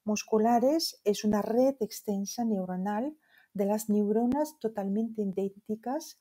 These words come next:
a neuronas cerebrales y que generan y producen las moléculas de lenguaje neuronal. Todo es neurotransmisores, todas moléculas tan vitales para nuestra salud mental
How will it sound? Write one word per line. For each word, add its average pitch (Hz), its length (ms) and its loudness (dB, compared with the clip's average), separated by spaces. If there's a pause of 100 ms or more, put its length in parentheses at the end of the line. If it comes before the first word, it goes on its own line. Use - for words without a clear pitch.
(120)
a 180 60 -10
neuronas 185 500 -6
cerebrales 226 720 -4 (400)
y 214 200 -4
que 233 160 0
generan 220 640 2
y 180 60 -6
producen 226 720 -4 (720)
las 196 420 2
moléculas 214 800 2
de 196 340 2 (480)
lenguaje 196 800 -2
neuronal. 170 600 -10 (260)
Todo 226 240 0
es 240 180 -6
neurotransmisores, 202 1300 -4 (360)
todas 214 400 -2
moléculas 202 640 -2
tan 226 280 0
vitales 214 560 0
para 180 200 -8
nuestra 190 400 -6
salud 208 380 -6
mental 202 640 -2